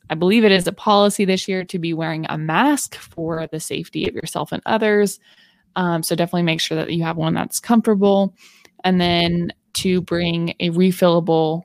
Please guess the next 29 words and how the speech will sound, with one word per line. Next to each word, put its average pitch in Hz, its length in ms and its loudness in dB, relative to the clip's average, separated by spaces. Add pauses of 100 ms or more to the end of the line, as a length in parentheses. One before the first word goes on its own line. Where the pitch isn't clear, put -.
(160)
water 165 380 4
bottle 156 320 2
as 160 160 0
well. 147 160 -2
So - 120 -6
just 185 240 -2
stay 214 200 -2
hydrated, 170 680 0 (460)
eat 214 220 2
good 202 200 4
food, 175 360 0
take - 200 -2
care 165 240 0
of 165 80 0
yourself, 165 600 -2 (500)
and 180 180 2
just 180 380 -2
be 165 480 -2 (1160)
ready 202 260 4
for 240 140 2
a 233 80 2
whole 214 140 4
day 214 120 2
of 190 80 2
learning, 190 440 -4 (100)
'cause 185 160 -4
it's 180 220 -2
a 170 40 -6
lot. - 540 -8